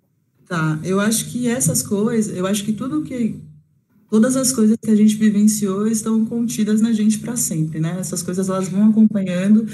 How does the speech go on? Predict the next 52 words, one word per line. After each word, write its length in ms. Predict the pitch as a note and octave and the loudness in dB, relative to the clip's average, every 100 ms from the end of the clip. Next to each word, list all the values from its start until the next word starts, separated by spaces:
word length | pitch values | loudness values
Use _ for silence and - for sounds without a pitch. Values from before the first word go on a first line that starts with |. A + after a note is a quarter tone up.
| - - | -10 -6
e 80 | |
cada 260 | - A#3 A3+ | -2 2 2
vez 180 | A3+ - | 2 -2
que 80 | C#4+ | -6
aparece 380 | - G#3+ G3+ G#3+ | -4 -2 0 2
uma 120 | G3 | 0
situação 400 | G3 G3 - F#3+ | 0 -4 -2 -2
nova 280 | F#3 F#3 F#3 | -2 -2 -2
de 140 | G3+ | -2
trabalho, 460 | G#3 F#3 E3+ F#3+ G#3 | -2 -4 -2 2 4
vem 120 | G#3+ | 6
uma 180 | A3+ G#3 | 6 4
coisa 180 | G3+ | 2
que 80 | G#3+ | 2
eu 40 | G#3+ | 0
aprendi 260 | G3+ F#3+ | 0 -2
lá 160 | F3+ F#3 | -2 -2
quando 140 | G#3+ G#3 | 2 2
eu 60 | |
tinha 180 | - G3 | 0 -4
quatorze 520 | F#3 - F#3+ F#3+ F#3+ | -4 -4 -2 0 0
anos 360 | F#3 F3+ F#3 F3+ | 0 -2 -6 -8
e 40 | |
tava 220 | - E3+ E3+ | -12 -12 -10
estudando, 680 | - D#3+ E3 E3 E3 D#3+ - _ - | -12 -12 -8 -6 -6 -8 -14 _ -14
sei 140 | - | -8
lá, 160 | D#3+ D#3 | -6 -6
Pozzoli, 560 | D#3 E3+ E3 D#3 E3 | -8 -4 -2 -2 0
esses 220 | F3+ E3 D#3 | 0 -2 -2
livros. 480 | D#3 D#3 D#3 - - - | 0 0 0 -2 -6 -16
Eu 80 | G#3 | -4
falo, 160 | G#3 G3 | 2 4
"Nossa, 360 | G3 A#3+ A3 | 4 4 2
entendi 220 | G3+ G3 G3+ | 4 4 6
ritmo 300 | G#3 G#3+ G#3+ | 6 6 4
tal", 200 | G3 D3+ | 2 -4
porque 160 | - F3 | -2 0
eu 60 | |
lembro 320 | F3+ F3+ F#3 | 2 2 0
disso, 360 | E3+ F3+ F#3 - | 0 -2 -4 -6
e 160 | D#3+ E3 | -6 -6
as 180 | - - | -6 -10
coisas, 200 | - - E3+ | -14 -14 -10
elas 180 | F3+ _ | -10 _
vêm 380 | F3+ F#3 G3 G3 - _ _ _ | -4 0 0 -2 -10 _ _ _
acompanhando 680 | - - F#3+ - F#3+ F#3+ F#3+ | -8 0 0 2 2 2 4
a 80 | G3 | 4
gente, 420 | F#3+ G3 G3 - | 4 2 2 2
ou 40 | F3 | 0
da 60 | |
universidade, 680 | F3+ F#3+ F#3+ G3 G3 F3 F3 | 0 0 -2 0 -2 -2 -2
ah, 200 | G#3 | -2